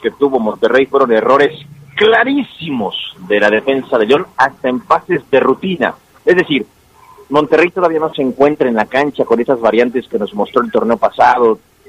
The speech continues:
Funes Mori evidentemente no, no, no es el goleador, el killer,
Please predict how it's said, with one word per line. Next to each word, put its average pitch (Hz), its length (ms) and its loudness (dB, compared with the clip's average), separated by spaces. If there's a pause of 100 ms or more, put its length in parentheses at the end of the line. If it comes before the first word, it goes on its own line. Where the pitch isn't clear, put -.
(100)
Funes 120 280 -4
Mori 131 280 2
evidentemente 117 680 -2
no, 117 240 0
no, 117 260 -4
no 120 200 2
es 127 160 -2
el 98 280 -8
goleador, 104 460 2
el 104 120 -8
killer, 117 380 -4